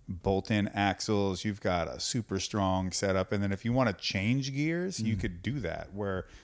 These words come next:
Speaker 1: uh, by pulling the axles and then pulling the pumpkin, but if you, in the center section, but in a twelve bolt or ten bolt Chevy or an eight point eight, uh, Ford,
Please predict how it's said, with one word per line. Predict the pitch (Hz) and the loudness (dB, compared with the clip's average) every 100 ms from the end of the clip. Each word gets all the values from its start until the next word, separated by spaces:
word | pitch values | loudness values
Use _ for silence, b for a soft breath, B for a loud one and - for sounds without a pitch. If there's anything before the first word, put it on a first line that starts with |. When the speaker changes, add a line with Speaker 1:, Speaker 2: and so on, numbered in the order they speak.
| b b | b b
Speaker 1:
uh, | 95 90 85 | -2 0 0
by | 90 95 101 95 90 | 0 4 6 6 2
pulling | - 131 117 | -2 0 0
the | 113 | 2
axles | 101 98 - 101 | 2 0 0 -4
and | 92 | -2
then | 90 | -6
pulling | - 101 | -4 -4
the | 90 | -4
pumpkin, | - 98 87 76 73 - | -2 -4 -4 -10 -10 -6
but | 87 - | -6 -4
if | - 101 | -8 -6
you, | 104 92 | -4 -4
in | |
the | 85 | -2
center | - 110 | -2 -2
section, | 90 87 82 90 87 | 0 -4 -4 -8 -6
but | 101 90 - b b b b | -4 -4 -6 b b b b
in | - 98 | -4 0
a | 90 85 85 | 0 0 -2
twelve | - 107 98 | 2 2 4
bolt | 104 95 | 2 2
or | 90 | 0
ten | - 107 | -2 -2
bolt | 92 87 | -2 -2
Chevy | - 101 95 92 | -2 -2 0 0
or | 87 | 0
an | |
eight | 95 104 | 0 -2
point | - 95 87 | -2 -2 0
eight, | 87 90 - - _ - - | -2 -4 -10 -20 _ -20 -16
uh, | - - | -14 -12
Ford, | - 120 139 85 | -6 0 2 0